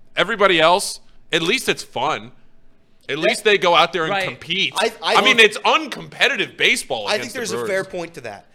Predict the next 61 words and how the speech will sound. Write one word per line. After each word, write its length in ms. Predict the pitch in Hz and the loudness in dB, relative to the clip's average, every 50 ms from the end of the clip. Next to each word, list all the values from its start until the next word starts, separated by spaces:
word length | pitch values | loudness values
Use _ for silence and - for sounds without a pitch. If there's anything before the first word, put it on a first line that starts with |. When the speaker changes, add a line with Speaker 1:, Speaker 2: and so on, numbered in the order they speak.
| _ _ - | _ _ -8
Speaker 3:
I 140 | 160 190 202 | -6 -6 -6
think 200 | 254 247 208 196 | -6 -10 -12 -12
if 140 | 175 151 | -14 -14
you, 80 | 202 226 | -14 -14
if 280 | 220 - 170 170 151 170 | -14 -12 -12 -14 -12 -8
you're 140 | 226 233 | -4 0
able 180 | 226 233 226 226 | 0 0 0 -2
to 60 | 190 | -6
score 380 | - - - - 202 208 202 190 | -8 -8 -6 -4 -4 -4 -4 -4
runs, 320 | 185 175 151 139 135 127 | -6 -6 -6 -8 -8 -12
if 100 | 135 - | -14 -14
you're 140 | 175 208 220 | -8 -4 -4
able 160 | 226 214 214 | -4 -4 -4
to 80 | 190 - | -8 -8
compete, 600 | - 190 - - - - 220 170 120 - - _ _ _ _ _ _ _ _ _ _ _ _ _ | -12 -16 -16 -16 -16 -14 -14 -14 -14 -14 -18 _ _ _ _ _ _ _ _ _ _ _ _ _
there's 220 | - 233 262 240 262 | -8 -6 -6 -2 0
no, 140 | 269 254 | 0 -2
there's 280 | 254 - - 240 240 - | -2 -4 -8 -10 -10 -8
no 140 | 262 254 254 | -8 -8 -8
competition 640 | - - 240 233 233 220 - - 220 214 - 175 170 | -6 -6 -8 -8 -8 -10 -10 -10 -8 -8 -10 -12 -14
when 80 | 165 | -16
you 60 | 156 | -14
play 160 | - 151 147 131 | -12 -10 -10 -10
the 40 | 123 | -12
Brewers. 520 | 123 123 117 107 95 82 - - - - _ _ _ _ _ _ _ _ _ | -12 -14 -16 -16 -16 -18 -20 -20 -20 -20 _ _ _ _ _ _ _ _ _
Yeah, 320 | 147 185 214 220 220 214 196 180 | -4 -2 -2 0 0 -2 -4 -4
yeah, 200 | 185 196 214 208 | -2 -2 -2 -2
your 160 | 208 196 190 | -2 -6 -6
pitching 320 | - 220 196 - 214 190 | -6 -6 -6 -6 -8 -12
is 80 | 180 - | -14 -14
gonna 140 | 190 175 - | -14 -14 -14
play 260 | - - 190 190 185 | -10 -8 -8 -6 -4
well 180 | 160 151 151 | -4 -6 -6
because 220 | 147 143 156 147 135 | -8 -12 -16 -20 -18
the 40 | 135 | -16
Brewers 300 | 143 165 165 151 127 127 | -14 -14 -12 -12 -12 -12
literally 300 | 156 170 170 160 151 - | -12 -12 -10 -10 -12 -12
can't 200 | - 165 151 123 | -12 -12 -12 -10
hit 120 | 139 143 | -12 -14
a 40 | 131 | -10
baseball. 600 | 135 143 165 170 - - - 104 - 110 110 _ _ _ _ _ _ _ _ _ _ _ _ _ _ _ | -8 -8 -8 -8 -10 -12 -14 -16 -18 -18 -20 _ _ _ _ _ _ _ _ _ _ _ _ _ _ _
But 80 | 180 185 | -6 -6
if 80 | 175 | -6
you're 100 | 196 262 | -6 -6
not 180 | 302 285 262 254 | -4 -4 -4 -4
gonna 120 | 240 214 | -4 -6
be 80 | 180 208 | -6 -6
able 160 | 208 190 185 | -6 -6 -6
to 40 | 165 | -8
get 120 | 170 185 | -6 -6
on 180 | 165 139 135 120 | -6 -6 -8 -6
base 340 | 120 147 180 160 - - - | -4 -4 -4 -4 -6 -10 -12
at 140 | 107 123 120 | -12 -10 -4
all 480 | 131 185 196 143 110 - - _ _ _ _ _ _ _ - | 0 0 0 0 0 -4 -12 _ _ _ _ _ _ _ -10
during 200 | 180 185 185 180 | -8 -8 -6 -6
an 60 | 160 | -8
entire 360 | 156 143 - 180 180 185 175 | -10 -8 -6 -4 -4 -4 -4
series 340 | 160 - - 180 175 160 147 | -6 -8 -8 -10 -10 -10 -12
with 100 | 131 127 | -14 -16
the 0 | |
Brewers, 320 | 117 151 180 170 139 - | -14 -10 -10 -10 -10 -10